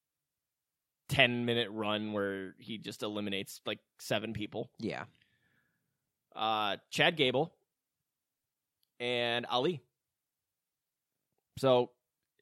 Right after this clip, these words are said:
Speaker 1: you know, a-, as much as people are killing the Shorty G label and stuff like that, it, it's earned him a push and clearly something about him that they like.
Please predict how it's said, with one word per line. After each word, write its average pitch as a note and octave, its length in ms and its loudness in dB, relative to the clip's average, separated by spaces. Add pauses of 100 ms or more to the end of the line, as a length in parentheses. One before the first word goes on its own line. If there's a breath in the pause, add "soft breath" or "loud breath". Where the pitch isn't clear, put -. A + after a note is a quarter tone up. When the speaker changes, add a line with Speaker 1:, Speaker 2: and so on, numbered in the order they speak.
(280)
Speaker 1:
you - 100 0
know, F3 180 6
a-, C#3+ 100 2 (140)
as D3+ 140 0
much G3 180 8 (160)
as E3+ 160 -2
people D#3+ 280 2
are C#3 80 4
killing E3 340 6
the C#3 60 2
Shorty D#3 520 2
G C#3 300 4
label D3 280 6
and D#3+ 100 -2
stuff F3 180 -4
like F3 140 -2
that, F3+ 220 2
it, B2+ 100 -2 (180)
it's C3+ 320 -10
earned G3 280 4
him C3 140 4
a A2 60 -2
push C3 420 0
and A2+ 140 -8
clearly F3 320 4
something A#2+ 440 -2
about A#2 300 2
him G2+ 240 -6
that G#2 200 -6
they G2+ 120 -2
like. G2 480 -6